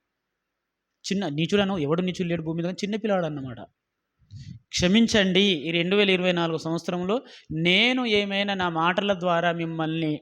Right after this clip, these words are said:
ఇబ్బంది పెట్టుంటే నన్ను క్షమించండి అని అడ్-, అడిగాడు చూశారా? ఇక దానికంటే బలం ఏముంది చెప్పండి? బలం అంటారు దాన్ని.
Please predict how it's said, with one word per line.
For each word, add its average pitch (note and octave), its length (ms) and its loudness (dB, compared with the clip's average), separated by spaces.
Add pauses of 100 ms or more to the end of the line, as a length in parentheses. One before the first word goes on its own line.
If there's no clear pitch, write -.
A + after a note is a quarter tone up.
(140)
ఇబ్బంది F3+ 400 4
పెట్టుంటే E3+ 600 -2 (240)
నన్ను F#3 140 4
క్షమించండి A3+ 800 6
అని G#3 180 4
అడ్-, E3+ 300 2 (140)
అడిగాడు G3 320 4
చూశారా? G3 400 2 (240)
ఇక F#3+ 100 -2
దానికంటే F#3 440 0
బలం F3+ 280 2
ఏముంది G3 340 0
చెప్పండి? F3 360 -2 (2750)
బలం E3 260 4
అంటారు D#3 240 0
దాన్ని. F#2+ 420 -4